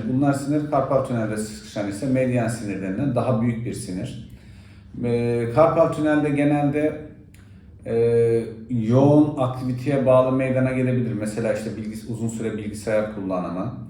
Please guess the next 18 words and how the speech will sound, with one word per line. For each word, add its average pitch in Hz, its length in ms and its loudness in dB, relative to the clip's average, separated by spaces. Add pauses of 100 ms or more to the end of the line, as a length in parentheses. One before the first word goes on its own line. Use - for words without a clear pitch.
(560)
e, 101 380 -4
veyahut 117 440 4
da 107 120 0
işte 110 500 -2
ağır 110 320 4
işte 113 220 -6
çalışma 107 480 -6
gibi, 101 160 -6
işte 95 220 -10
çekiç 110 360 -10
sallama, 92 600 -4
tornavida 101 580 -2
ile 98 140 0
fazla 98 360 -4
uğraşma 92 420 -8
gibi 95 220 -6
veyahut 110 400 2
da 110 360 2